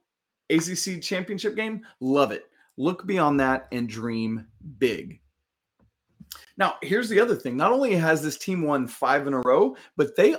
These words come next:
are road warriors. Number two, and I, I, I don't think that's anything anyone expected coming into this year, because it's a complete one eighty about face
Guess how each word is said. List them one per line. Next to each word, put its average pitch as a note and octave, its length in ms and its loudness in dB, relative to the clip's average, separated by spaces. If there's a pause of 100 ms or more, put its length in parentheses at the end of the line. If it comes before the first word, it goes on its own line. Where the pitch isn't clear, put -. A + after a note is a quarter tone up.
are C3+ 420 2 (120)
road C#3+ 640 4 (160)
warriors. B2 800 0 (640)
Number C#3 220 0
two, C3 320 -2
and C3 140 -2
I, F3+ 120 -2
I, - 260 -6
I A3 60 -4
don't C4+ 160 -2
think D4+ 140 -6
that's G3 220 -4
anything F#3 480 -2
anyone F3+ 360 0
expected C#3+ 540 -4
coming D3+ 320 -4
into G3 220 2
this - 240 -8
year, - 200 -10
because D3+ 300 -4
it's C4+ 160 -10
a C3 80 -8
complete F3+ 840 -8 (260)
one D3+ 280 2
eighty C#3 240 2
about A#2+ 380 0
face A#2+ 480 0